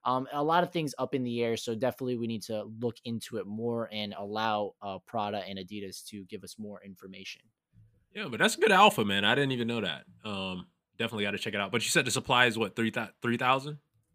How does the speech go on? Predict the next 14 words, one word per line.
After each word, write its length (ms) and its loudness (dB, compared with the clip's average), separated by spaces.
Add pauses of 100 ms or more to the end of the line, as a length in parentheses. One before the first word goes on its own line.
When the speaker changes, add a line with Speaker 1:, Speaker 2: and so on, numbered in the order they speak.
(480)
Speaker 1:
Uh, 280 6
yeah, 320 6
r-, 100 4
at 180 6
the 60 4
moment, 440 6
the 80 6
whitelist 640 2
aspect 400 -6
of 140 -4
it 80 -6
is 160 -10
three 220 -8
thousand. 680 -8